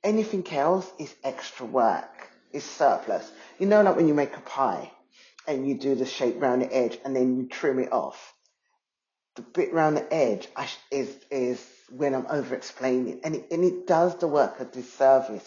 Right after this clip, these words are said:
So I felt myself explaining and explaining, explaining. And I wasn't doing myself or the other person a disservice because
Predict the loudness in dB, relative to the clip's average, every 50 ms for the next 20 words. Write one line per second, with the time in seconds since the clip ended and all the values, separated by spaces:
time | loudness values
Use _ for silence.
0 | -20 -20 -20 -20 -20 -20 -20 _ _ -4 0 0 0 0 2 4 4 4 4 2
1 | 0 -2 -2 -6 -8 -8 -10 -12 -8 0 0 2 2 2 0 0 -2 -2 -4 -4
2 | -8 -6 -6 -6 -6 -6 -8 -14 -10 -6 -4 -4 -4 -6 -8 -12 -16 -20 _ _
3 | _ _ _ _ _ _ _ _ _ _ _ _ _ _ _ _ _ _ _ _
4 | _ _ _ -4 -4 -2 0 0 0 0 0 0 0 0 0 0 0 0 0 -2
5 | -2 -2 -2 -4 -12 -12 _ -2 -2 -2 0 0 -2 -2 -2 -6 -12 -14 -14 -14
6 | -12 -14 -14 -14 -12 -14 -16 -10 -6 -4 -4 -4 -4 -6 -10 -16 -16 -20 -20 -12
7 | -6 -4 -4 -4 -6